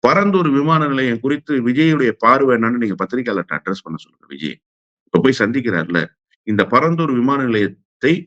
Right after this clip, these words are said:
அமைக்க கூடாதுன்னு மக்கள் என்ன சொல்றாங்க, எவ்வளவு ஏக்கர் நிலம் கையகப்படுத்த போறாங்க, இந்த ப்ராஜெக்டினுடைய மதிப்பீடு என்ன, இது என்ன செய்ய போகுது, எதன் மூலமாக இந்த செயல் திட்டம் அமலுக்கு வந்தது,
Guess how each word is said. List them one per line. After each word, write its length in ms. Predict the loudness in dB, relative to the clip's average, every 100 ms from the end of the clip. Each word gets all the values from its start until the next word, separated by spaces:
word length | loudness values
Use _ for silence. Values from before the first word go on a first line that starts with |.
| -4
அமைக்க 320 | -2 0 0
கூடாதுன்னு 460 | 0 0 2 0 0
மக்கள் 420 | -2 0 0 0
என்ன 180 | 0 -2
சொல்றாங்க, 480 | -2 -4 -4 -6 -8 -10 _ _ _ _ _ 0
எவ்வளவு 440 | 0 2 2 4 4
ஏக்கர் 340 | 4 2 0
நிலம் 300 | 0 0 0
கையகப்படுத்த 580 | -2 0 0 -2 -4 -4
போறாங்க, 360 | -4 -6 -6 -6 -6 -8 _
இந்த 160 | -4 -2
ப்ராஜெக்டினுடைய 680 | 0 2 2 0 -2 -2 -2
மதிப்பீடு 500 | -2 -2 -2 -2 -2
என்ன, 280 | -4 -6 -8 -10 _ _ _
இது 140 | 2 4
என்ன 240 | 4 4 2
செய்ய 240 | 2 2 2
போகுது, 260 | 2 0 2
எதன் 280 | 2 2 2
மூலமாக 400 | 2 0 0 -2
இந்த 120 | -4
செயல் 360 | -2 -2 -2
திட்டம் 280 | -4 -4 -4 -4 _ _ 0
அமலுக்கு 400 | 4 4 2 0
வந்தது, 360 | -2 -2 -2